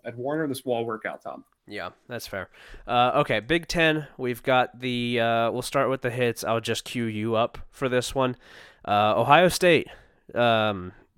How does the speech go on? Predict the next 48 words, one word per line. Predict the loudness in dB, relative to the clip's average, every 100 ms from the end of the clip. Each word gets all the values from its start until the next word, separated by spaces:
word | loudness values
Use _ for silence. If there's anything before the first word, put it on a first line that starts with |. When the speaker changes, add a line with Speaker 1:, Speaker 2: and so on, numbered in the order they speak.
| -16
Speaker 2:
you, | -8 -2 -2 0
I, | 0
I'll, | 4 4 4
I'll | 6 6 6
say | 4 2 2
you | 2 6
wavered | 8 8 6
on | 6 4
this | 2 2
one | 2
a |
little | 4 4
bit, | 4 4
understandably, | 4 2 2 2 2 0 -2
because | -2 -2 0
you | 2
are | 2
a |
fan | 2 2 2
of | 2
Ohio | 2 2 -2
State | 0 0 0
and | -2
you | -2
don't | -2 -2
want | -2 -2 -4
to, | -4 -2 -2 -4 -20 -20 -20 -20 _ -4
uh, | -2 0 0 -2
poison | -4 2 2 4 2 2
your, | 2 2
your | 0 0 0
enjoyment | -2 0 0 0 -2 -2
with | -6 -8 -14 -20
fear | -10 -4 -2 0
that, | -2 -2 -10 -20 -20 _ _ -12
you | -8
know, | -6
Ryan | -2 0 0
Day | 0 -2
can't | 0 -2
get | -2 -6
the | -2
job | 2 2 4
done. | 4 2 -2
But | -2 2 2 2 _ _ _ _ -20
that | -18 -18 -16 2 6 6
has | 4 -2 0
been, | 2 2 0